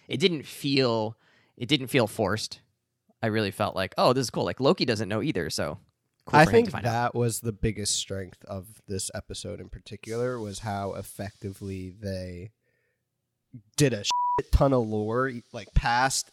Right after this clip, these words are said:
Speaker 2: and future stuff in, you know, thirty-five minutes. Like, the T V A, the, what are the, the timekeepers, like, how this connected to him taking the Tesseract. Like, I d-, actually didn't leave confused, which after Falcon and Winter Soldier,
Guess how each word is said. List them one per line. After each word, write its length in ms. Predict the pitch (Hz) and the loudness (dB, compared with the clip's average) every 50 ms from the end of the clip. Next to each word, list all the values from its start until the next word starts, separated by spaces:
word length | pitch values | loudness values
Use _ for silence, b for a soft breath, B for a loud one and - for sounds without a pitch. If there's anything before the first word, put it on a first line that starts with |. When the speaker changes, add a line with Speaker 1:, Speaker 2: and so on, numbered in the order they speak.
| _ | _
Speaker 2:
and 260 | - 127 123 127 131 - | -2 -2 -2 -2 -4 -6
future 380 | - 117 123 127 - 131 135 | -6 -6 -4 -4 -2 -4 -4
stuff 360 | 135 - - 147 147 151 - - | -4 -2 0 2 2 2 0 -2
in, 440 | - 123 123 113 110 107 101 95 85 - | -2 0 2 2 2 2 0 -2 -4 -6
you 120 | 120 113 | -6 -4
know, 160 | 107 98 90 87 - | -4 -4 -6 -8 -8
thirty-five 600 | - 117 107 110 110 113 104 - - 104 98 95 | -8 -6 -6 -6 -8 -10 -8 -6 -4 -4 -4 -4
minutes. 460 | 95 98 92 87 78 - - - - - | -8 -10 -12 -14 -16 -18 -14 -12 -10 -10
Like, 180 | 104 92 - _ | -10 -10 -14 _
the 120 | - 110 107 | -18 -18 -10
T 240 | - - 147 151 156 | -6 -2 0 0 2
V 240 | 139 139 127 120 | 2 0 0 -2
A, 160 | 110 101 98 98 | -2 -4 -6 -10
the, 180 | 95 104 101 95 | -12 -14 -14 -12
what 140 | 98 117 120 | -12 -12 -12
are 40 | 131 | -12
the, 200 | 123 120 110 107 - _ | -14 -14 -18 -18 -16 _
the 100 | 113 107 | -12 -10
timekeepers, 920 | - - 147 139 135 127 117 - 107 101 - - 90 87 90 92 - - | -4 -2 0 2 2 0 0 -4 -8 -8 -8 -10 -10 -10 -10 -10 -10 -10
like, 260 | 92 92 87 87 B B B B B - | -10 -12 -14 -16 B B B B B 0
how 220 | - 131 127 131 | 4 6 6 6
this 180 | 131 135 - - | 6 4 2 2
connected 560 | - 151 127 120 123 120 - - 123 117 - | 0 0 0 2 0 -2 -4 -6 -8 -8 -4
to 280 | - 123 117 113 104 | -2 0 0 0 0
him 220 | 104 113 123 117 113 | 0 0 -2 -2 -2
taking 300 | - 120 110 - - 104 | -6 -8 -8 -8 -10 -12
the 80 | 107 | -12
Tesseract. 720 | 104 - 120 107 - - 101 82 87 87 85 85 - _ | -10 -8 -8 -8 -8 -8 -10 -10 -12 -14 -14 -14 -16 _
Like, 240 | - 90 87 87 - b b b b b b b - | -16 -14 -14 -16 -18 b b b b b b b 4
I 140 | 131 135 170 | 6 6 6
d-, 100 | 180 175 - | 6 4 4
actually 460 | 139 147 147 - - 156 139 135 120 | 4 4 4 2 2 2 2 2 2
didn't 420 | 107 - 127 123 117 120 107 98 | 2 -2 -2 -2 0 0 0 0
leave 340 | 101 104 110 107 107 104 - | -2 -4 -6 -6 -6 -8 -8
confused, 880 | - 110 95 87 - - 107 110 120 131 143 151 175 196 190 - - - _ | -6 -6 -6 -6 -10 -6 0 4 6 8 8 6 4 2 0 -4 -4 -8 _
which 260 | - 120 117 107 - | 2 2 4 4 2
after 540 | - 110 113 107 - - - 123 113 101 95 | 0 0 0 0 -2 -4 -4 -2 -2 -2 -4
Falcon 400 | - - 107 107 107 - 110 107 | -2 0 0 0 0 -2 -6 -6
and 140 | 104 98 101 | -6 -6 -6
Winter 200 | 98 98 98 98 | -8 -8 -8 -8
Soldier, 600 | - - 104 104 104 - - 127 135 139 127 - | -6 -6 -6 -6 -6 -6 -6 -4 -4 -6 -6 -10